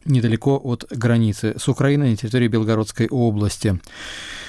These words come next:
Всего за последнюю неделю в Белгородской области в результате обстрелов и боев погибли уже шестнадцать человек, а около ста получили ранения.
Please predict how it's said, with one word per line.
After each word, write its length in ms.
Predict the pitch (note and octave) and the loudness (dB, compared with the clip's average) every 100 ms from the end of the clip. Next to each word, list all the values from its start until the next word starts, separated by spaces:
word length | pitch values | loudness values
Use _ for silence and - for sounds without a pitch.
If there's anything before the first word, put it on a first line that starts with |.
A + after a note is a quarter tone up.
| - - | -18 -12
Всего 440 | - - D#3 D#3 D#3 | -4 0 2 0 0
за 100 | C3 | -2
последнюю 380 | C#3 C#3+ C3+ C#3 | 0 2 2 4
неделю 260 | D3 B2 | 4 2
в 60 | A2 | 2
Белгородской 480 | A#2 A#2 A#2 - C#3 | 2 2 0 0 0
области 300 | B2 - A2+ | 0 -2 0
в 20 | |
результате 340 | A2+ B2+ A2+ | 0 2 2
обстрелов 460 | A2+ - B2 A#2 B2 | 0 0 2 2 2
и 40 | |
боев 280 | A2 C3 C#3+ | 2 2 2
погибли 360 | A#2+ G#2+ A2+ A2+ | 0 0 2 2
уже 180 | A#2+ | 2
шестнадцать 440 | - B2+ A#2+ A2+ - | -2 0 0 0 -2
человек, 440 | B2+ C3 B2 G2 | 0 4 4 2
а 60 | G2 | 0
около 220 | G#2 G#2 | 0 -2
ста 220 | - C3+ | 0 -2
получили 480 | C3+ G#2+ - G#2+ A2+ | 0 -2 0 0 0
ранения. 800 | A#2 A#2+ A#2+ B2 A2+ G2+ F#2 | 2 2 4 4 4 2 0